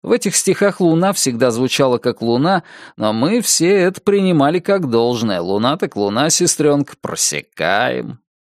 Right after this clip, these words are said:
Я и свои стихи тоже носил на эти семинары, но у себя в комнате хранил свой маленький постыдный секрет,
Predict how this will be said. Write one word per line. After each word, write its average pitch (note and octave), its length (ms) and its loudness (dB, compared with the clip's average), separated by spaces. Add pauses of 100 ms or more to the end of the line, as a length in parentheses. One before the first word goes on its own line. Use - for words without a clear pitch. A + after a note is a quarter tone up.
(800)
Я G#2+ 320 0
и A3+ 80 2
свои A3+ 420 2
стихи G#3 400 0
тоже D#3 320 2
носил D3+ 380 2
на C3+ 180 2
эти B2 100 -4
семинары, B2+ 680 0
но C3+ 180 -2
у E3 40 0
себя G3 260 0
в - 60 -12
комнате G3+ 420 0
хранил F3+ 380 0
свой F3+ 300 2
маленький G3+ 640 0
постыдный D#3 840 0
секрет, G2 640 -2